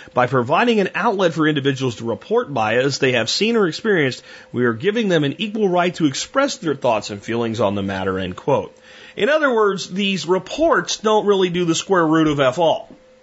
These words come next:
Okay? That's what that means. It's cathartic.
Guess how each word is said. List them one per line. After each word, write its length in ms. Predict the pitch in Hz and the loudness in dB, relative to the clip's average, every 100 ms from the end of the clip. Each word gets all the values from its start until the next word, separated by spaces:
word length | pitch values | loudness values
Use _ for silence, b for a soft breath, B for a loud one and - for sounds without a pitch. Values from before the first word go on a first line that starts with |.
| _ _ - - | _ _ -20 -10
Okay? 340 | 110 208 403 - - _ _ B B B | -2 0 0 -2 -16 _ _ B B B
That's 360 | 165 233 233 | 0 0 0
what 140 | 233 202 | -2 0
that 200 | 208 180 | 2 2
means. 260 | 190 123 | 2 0
It's 300 | 135 175 165 | 0 0 0
cathartic. 1300 | - - 143 113 101 - - 269 349 277 196 117 - | -4 -4 0 0 -2 -10 -6 -2 0 2 0 -4 -10